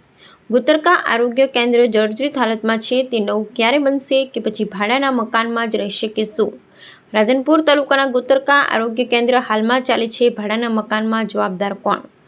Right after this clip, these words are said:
રાધનપુર તાલુકાના ગુતરકા ગ્રામ્ય આરોગ્ય કેન્દ્રનું જર્જરિત મકાન, તંત્રની ઘોર બેદરકારી, નવીન મકાન ક્યારે?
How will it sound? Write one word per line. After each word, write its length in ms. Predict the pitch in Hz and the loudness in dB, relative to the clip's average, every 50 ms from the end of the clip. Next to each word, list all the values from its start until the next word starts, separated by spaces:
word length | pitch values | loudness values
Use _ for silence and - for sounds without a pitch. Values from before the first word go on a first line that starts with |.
| _ _ - - _ _ - | _ _ -20 -20 _ _ -2
રાધનપુર 420 | 208 214 214 240 247 247 302 320 311 | 0 2 2 2 0 2 2 2 2
તાલુકાના 460 | 311 277 285 277 262 262 262 262 262 | 4 2 2 2 2 2 2 2 0
ગુતરકા 560 | 247 220 220 220 - 262 262 - 269 262 262 | -2 -4 -2 2 2 2 4 4 4 2 2
ગ્રામ્ય 420 | 247 220 220 220 226 233 247 269 | 2 2 0 0 0 0 0 -2
આરોગ્ય 480 | 269 - - 220 220 226 226 214 240 240 | -2 0 -2 -2 -2 -2 -2 0 0 0
કેન્દ્રનું 560 | 247 240 226 226 233 226 247 254 233 208 208 214 202 | 0 0 -2 0 0 0 2 2 2 2 0 0 0
જર્જરિત 480 | - 214 226 233 233 254 277 285 - | 0 0 0 0 0 0 -2 -2 0
મકાન, 400 | 226 214 214 220 233 226 226 233 | -2 -2 0 0 -2 -2 -2 -2
તંત્રની 480 | 226 226 220 233 233 254 254 247 254 254 | -2 -2 -2 -2 0 0 0 0 0 0
ઘોર 320 | 220 - 220 214 247 277 | -2 -2 0 0 0 2
બેદરકારી, 580 | 285 240 214 214 208 214 220 - - 214 220 220 | 2 0 -2 -2 -2 -6 -6 -4 -4 -2 0 0
નવીન 320 | 214 202 208 233 277 269 240 | 0 0 0 0 0 0 0
મકાન 340 | 214 202 - - 208 202 202 | -2 -4 -4 -6 -6 -6 -6
ક્યારે? 260 | 196 - 208 180 - | -2 -2 -2 -2 -2